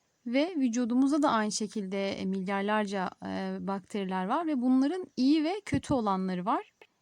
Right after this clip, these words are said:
Eee, yediğimiz gıdalardan dolayı da bu bakterilerin düzeni bozulduğu zaman kötü olanlar, eee, biraz daha fazla çoğalıyor arkadaşlar. Hal böyle olunca da, eee, kilo alma, diyabet, şeker gibi bir, eee, sürü hazımsızlık gibi bir sürü problemleriniz ortaya çıkıyor.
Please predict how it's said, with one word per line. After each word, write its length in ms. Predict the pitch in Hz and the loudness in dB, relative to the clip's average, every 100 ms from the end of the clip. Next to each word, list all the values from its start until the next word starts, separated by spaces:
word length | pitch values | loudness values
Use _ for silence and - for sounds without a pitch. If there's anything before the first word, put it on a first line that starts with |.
| _ | _
Eee, 100 | - | -8
yediğimiz 560 | 226 220 226 254 285 269 | -2 0 2 4 4 4
gıdalardan 680 | 254 262 262 262 262 311 294 | 2 2 4 4 4 4 4
dolayı 260 | 247 214 | 2 0
da 80 | 214 | -2
bu 100 | 240 | -2
bakterilerin 580 | 254 240 - 240 240 240 | -2 -2 -4 -2 0 -2
düzeni 300 | 220 240 226 | 0 -2 -2
bozulduğu 440 | 254 240 254 262 | -2 -2 0 0
zaman 400 | 247 226 233 330 403 _ _ _ _ _ _ _ - | 0 0 0 -2 -6 _ _ _ _ _ _ _ -6
kötü 240 | 359 320 | -2 0
olanlar, 480 | 285 220 196 262 359 - | 2 2 0 0 -2 -4
eee, 220 | 240 254 | -4 -2
biraz 320 | 320 240 214 | 2 2 2
daha 140 | 240 254 | -2 0
fazla 340 | 262 233 233 | 0 0 0
çoğalıyor 440 | - 208 185 180 | -2 -2 0 0
arkadaşlar. 600 | 180 180 190 185 - 311 453 _ _ _ _ _ _ | -2 -2 -6 -6 -4 -4 -4 _ _ _ _ _ _
Hal 320 | 320 320 302 | 4 6 6
böyle 240 | 339 320 | 2 4
olunca 360 | 285 226 214 196 | 4 2 -2 -2
da, 220 | 196 208 | -2 -2
eee, 60 | 220 | -2
kilo 260 | - 254 | -2 2
alma, 460 | 240 214 202 196 208 | 4 4 0 -2 -2
diyabet, 380 | 233 220 214 214 | -2 -2 -4 -4
şeker 360 | 233 220 262 | -6 -2 0
gibi 280 | 240 208 247 | 0 -4 -2
bir, 260 | 269 277 254 | 0 0 -2
eee, 240 | 214 214 | -6 -6
sürü 320 | 208 202 208 | -6 -8 -6
hazımsızlık 720 | 226 226 208 214 226 208 240 | -4 -4 -4 -4 -6 -6 -8
gibi 160 | - 214 | -8 -8
bir 60 | 269 | -6
sürü 200 | - 254 | -8 -8
problemleriniz 800 | - 233 208 214 214 208 240 | -4 -2 -2 -2 -2 -2 -4
ortaya 400 | - 202 190 190 | -4 -4 -4 -6
çıkıyor. 340 | 185 - 185 | -6 -8 -10